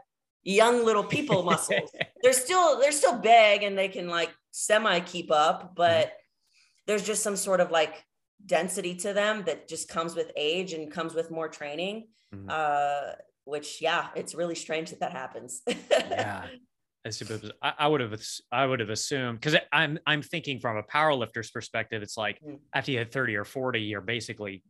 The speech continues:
Speaker 2: done or retired or in the
Speaker 1: Right.
Speaker 2: master's division, but it seems to be quite the opposite for bodybuilding, which is really cool because it means you,
Speaker 1: Yeah.
Speaker 2: like, y-, you're still hitting your peak at an older age, which is great, you know, keep
Speaker 1: Yeah.
Speaker 2: going
Speaker 1: To
Speaker 2: for
Speaker 1: me,
Speaker 2: longer.
Speaker 1: it's like, I think thirty-four is the age where you go into masters for bodybuilding. So for
Speaker 2: Okay.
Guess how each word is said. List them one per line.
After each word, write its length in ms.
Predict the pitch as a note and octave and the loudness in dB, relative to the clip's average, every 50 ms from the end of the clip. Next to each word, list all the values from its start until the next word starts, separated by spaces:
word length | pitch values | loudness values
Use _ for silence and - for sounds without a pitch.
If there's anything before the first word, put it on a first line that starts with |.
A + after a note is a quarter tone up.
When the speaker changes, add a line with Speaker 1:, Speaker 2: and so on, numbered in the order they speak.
| G#2+ _ _ - | -20 _ _ -4
Speaker 2:
done 360 | B2 A#2+ A#2 A2 G#2+ G2+ G2+ | -2 -2 0 -2 -4 -4 -6
or 40 | G2 | -6
retired 580 | F#2+ F#2+ F#2+ - - A2 A2 G#2+ G2+ G2 G2 | -8 -8 -8 -4 -2 0 0 0 0 -2 -2
or 160 | D#3+ D3+ - F#2+ | -2 -2 -2 -2
in 60 | - | -2
the 60 | D#3 | -2
Speaker 1:
Right. 60 | E3+ | -2
Speaker 2:
master's 440 | G#2 G2+ G#2+ A2 - - G#2+ F2 F2+ | 0 0 0 0 -2 -6 -12 -12 -14
division, 440 | F#2 F2+ G2 G2 F#2+ G2 G2 F#2+ F#2 | -14 -14 -12 -12 -12 -14 -16 -16 -14
but 120 | G2 F#2+ F#2+ | -14 -14 -14
it 40 | - _ - - _ _ _ - | -14 _ -20 -20 _ _ _ -12
seems 240 | - B2+ A#2+ G#2+ | -8 -8 -8 -6
to 40 | - | -8
be 80 | G2+ G2 | -10 -10
quite 240 | - - G#2+ G#2 G2+ | -8 -6 -6 -6 -6
the 100 | F#2+ F#2+ | -8 -8
opposite 280 | F#2 G2+ - F#2+ F2 - | -8 -10 -10 -12 -16 -16
for 120 | - G2+ | -16 -12
bodybuilding, 340 | - G2+ G2+ G2 - G#2 - | -10 -8 -8 -8 -10 -6 -2
which 160 | - - F3 | 0 2 2
is 80 | A#3 G#3 | 2 4
really 220 | F#3 A#3 A3 F#3+ | 4 4 4 2
cool 220 | - - A#3+ E3+ A2+ | 2 0 0 0 0
because 240 | G#2 G#2+ - B2 A#2 | -2 -6 -8 -8 -8
it 60 | A#2+ | -6
means 280 | B2 B2 A#2+ A2 A2+ | -8 -8 -8 -6 -6
you, 160 | A#2+ A#2 A#2 G#2+ | -6 -6 -6 -6
Speaker 1:
Yeah. 320 | D#3+ D3+ C#3+ C#3+ C#3 C#3+ - - _ _ _ _ - | -6 -6 -6 -8 -8 -12 -14 -18 _ _ _ _ -4
Speaker 2:
like, 200 | A#2 A2+ A2+ - - - | -4 -4 -4 -8 -12 -10
y-, 120 | C#3 C3+ C#3 - | -10 -10 -10 -8
you're 220 | C#3 A#2+ B2+ B2+ | -4 -2 -2 -2
still 300 | - - - D3+ C#3+ B2+ | -2 -2 -2 0 0 0
hitting 260 | A2 B2+ B2 A#2 A2 | 0 -2 -4 -6 -6
your 140 | G#2 G2 G2 | -6 -8 -8
peak 500 | - - - G3+ F3+ A#2+ A2+ - - - _ _ _ _ _ _ _ - | -8 -6 -4 -2 -2 -2 -2 -6 -12 -20 _ _ _ _ _ _ _ -6
at 100 | - A2+ | -6 -4
an 120 | A2 A2 A2+ | -4 -4 -4
older 240 | A2+ G#2 G2+ G2 | -4 -4 -4 -4
age, 240 | G#2+ G#2+ G2+ F#2+ - | -2 -2 -4 -6 -8
which 120 | - - - | -12 -14 -14
is 80 | A2+ G#2+ | -14 -10
great, 460 | - E3 D3+ A#2 F2 E2+ - - - _ _ _ - | -6 -4 -4 -4 -4 -6 -12 -20 -20 _ _ _ -20
you 80 | G#2 | -20
know, 200 | G2 F#2 F#2+ F#2+ _ _ | -18 -18 -18 -18 _ _
keep 100 | - D#3+ | -14 -10
Speaker 1:
Yeah. 220 | D#3 D3+ D3 C#3 | -8 -6 -6 -6
Speaker 2:
going 120 | - G2 F#2+ | -8 -8 -8
Speaker 1:
To 100 | - G#3 | -6 -4
Speaker 2:
for 40 | G#3+ | -2
Speaker 1:
me, 60 | A#3 | 0
Speaker 2:
longer. 120 | B3+ B3+ A#3+ | 0 0 -2
Speaker 1:
it's 140 | A#3+ - | 0 2
like, 280 | A#3 G#3+ G3 - - - | 2 2 2 0 0 -2
I 60 | F#3 | -2
think 240 | F#3+ - G#3+ G3 - | -2 -2 -4 -6 -6
thirty-four 720 | - - G3 G3 G3 G3 F3+ - - F3+ F3 F3+ F#3 F#3+ F#3+ | -4 -2 -2 -2 -2 -4 -6 -6 -2 0 4 4 4 4 4
is 140 | F#3+ F#3 F#3 | 2 0 -4
the 160 | F#3 F3 - | -4 -2 0
age 300 | D#3+ F3 F3+ F#3 F3+ F#3 | 0 0 0 0 -2 -4
where 100 | - F3 E3+ | -4 -4 -4
you 80 | D#3+ | -2
go 120 | D#3 E3 E3 | 0 0 0
into 220 | E3 D#3+ E3 E3 | -2 -4 -4 -4
masters 500 | D#3 D3+ D3 D3 C#3+ - - F3+ F3 F3 | -2 0 0 -2 -2 -4 -6 -6 -6 -6
for 180 | - E3 D#3+ D3+ | -4 -4 -2 0
bodybuilding. 640 | D3+ C3+ C#3+ E3 E3+ E3+ F#3+ G3 G3 A3+ A3 A3+ G#3+ | 0 0 0 0 0 0 0 2 2 0 0 -2 -2
So 200 | - G3+ F3 E3+ | 2 2 2 4
for 160 | E3 D#3+ F3 | 4 2 2
Speaker 2:
Okay. 40 | C#3+ | 4